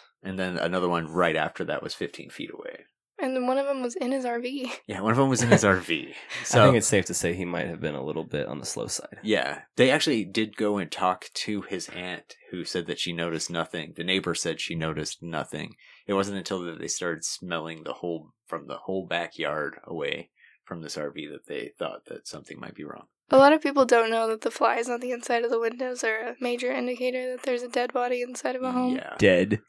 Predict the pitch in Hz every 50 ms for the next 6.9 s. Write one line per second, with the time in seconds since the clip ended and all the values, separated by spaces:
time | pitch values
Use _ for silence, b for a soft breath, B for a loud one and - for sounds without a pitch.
0 | - 117 - 107 90 - - 62 64 57 - 50 - - 104 104 - _ _ _
1 | _ - 98 104 110 110 110 113 113 123 135 120 90 87 85 82 85 85 85 82
2 | 90 82 - - 71 85 85 - - 90 90 90 87 85 87 85 85 - 90 87
3 | 80 71 - 82 87 87 82 78 - 82 80 82 82 87 85 85 85 85 82 -
4 | - _ _ _ - 76 85 87 85 85 82 82 85 82 85 82 87 85 80 80
5 | 78 82 82 - - 87 78 82 87 90 87 - - 87 82 85 85 85 78 82
6 | 82 80 76 - - - 80 71 69 - - - - - - - - -